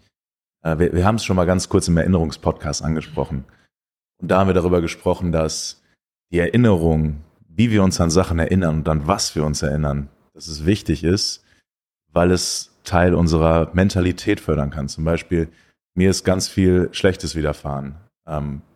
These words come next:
das unfair war. Bin ich jetzt ein Opfer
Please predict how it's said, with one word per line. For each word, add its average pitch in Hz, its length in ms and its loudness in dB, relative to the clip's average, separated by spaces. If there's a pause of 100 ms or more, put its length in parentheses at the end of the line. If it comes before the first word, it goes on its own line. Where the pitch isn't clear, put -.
das - 160 -2
unfair 95 400 4
war. 69 280 -2 (600)
Bin 92 100 2
ich 92 140 0
jetzt 85 180 -2
ein 80 140 0 (100)
Opfer 123 640 -2